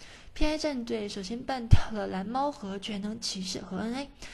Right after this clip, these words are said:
那E Home这边是 ban 掉了熊猫、蜘蛛和老虎。那可以看出来的，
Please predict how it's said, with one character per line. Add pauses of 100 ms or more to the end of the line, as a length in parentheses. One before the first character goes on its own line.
(420)
那
E
Home
这
边
是
ban
掉
了
熊
猫、
蜘
蛛
和
老
虎。 (1400)
那
可
以
看
出
来
的，